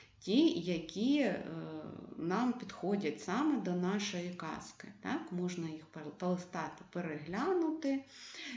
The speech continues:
І ми з вами вибираємо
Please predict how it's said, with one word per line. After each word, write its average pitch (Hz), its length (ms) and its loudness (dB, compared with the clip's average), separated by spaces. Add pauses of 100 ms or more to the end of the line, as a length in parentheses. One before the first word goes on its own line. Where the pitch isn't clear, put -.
(120)
І 285 200 8
ми 226 260 8
з 185 120 0
вами 165 680 2 (420)
вибираємо 165 1200 4